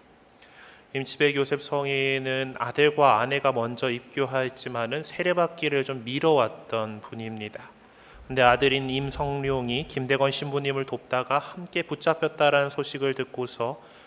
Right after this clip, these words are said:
아들의 석방을 청하러 갔다가 붙잡혀서 서울로 압송되었죠. 성인은 포도청의 옥에서 김대건 신부님을 만나서 크게 감동하여 입교하기로 결심하였고, 옥에서 기도문을 공부한 다음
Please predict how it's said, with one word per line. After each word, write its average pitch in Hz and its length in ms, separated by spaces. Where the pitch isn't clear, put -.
아들의 123 380
석방을 147 540
청하러 143 420
갔다가 120 480
붙잡혀서 127 880
서울로 120 600
압송되었죠. 113 880
성인은 151 360
포도청의 175 540
옥에서 147 580
김대건 135 460
신부님을 135 480
만나서 120 800
크게 139 320
감동하여 127 800
입교하기로 135 640
결심하였고, 117 1000
옥에서 120 500
기도문을 127 600
공부한 120 500
다음 117 380